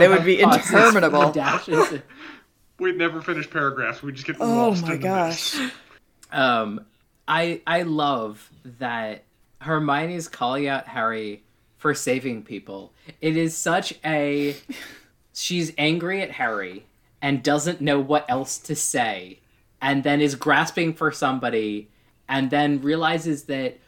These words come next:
Speaker 1: for, for no particular reason, she's probably still pissed at him because she's probably pissed at Ron, and that's why she brings up Fleur.
Speaker 2: Probably. <laughs>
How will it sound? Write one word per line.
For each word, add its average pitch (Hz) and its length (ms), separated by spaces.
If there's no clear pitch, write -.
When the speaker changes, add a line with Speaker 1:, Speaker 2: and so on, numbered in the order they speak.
Speaker 1:
for, 156 340
for 180 160
no 226 360
particular 208 640
reason, 147 460
she's 123 200
probably 165 380
still 175 240
pissed 170 320
at 160 80
him 117 420
because 143 640
she's 190 220
probably 254 400
pissed 214 340
at 170 140
Ron, 117 520
and 117 200
that's 127 200
why 131 120
she 123 160
brings 113 400
up 107 200
Fleur. 104 400
Speaker 2:
Probably. 160 640
<laughs> 302 100